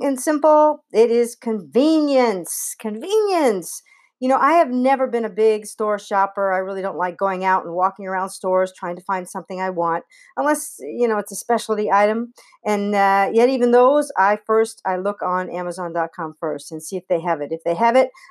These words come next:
I'd be more than likely to, uh, buy it through them first. And I like not having to do anything but open up my computer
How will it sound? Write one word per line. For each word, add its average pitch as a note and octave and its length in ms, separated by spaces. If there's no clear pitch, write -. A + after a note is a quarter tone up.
I'd F#3 120
be F#3+ 80
more F#3+ 340
than F3+ 300
likely F3 440
to, E3 440
uh, D#3+ 100
buy E3 180
it E3 100
through E3 140
them D#3+ 200
first. D3+ 420
And G3 440
I A#3 200
like A#3+ 320
not A3 300
having G3 380
to F3 120
do F#3 240
anything G#3+ 560
but D#3+ 200
open F3 240
up - 100
my C4+ 80
computer A#3+ 640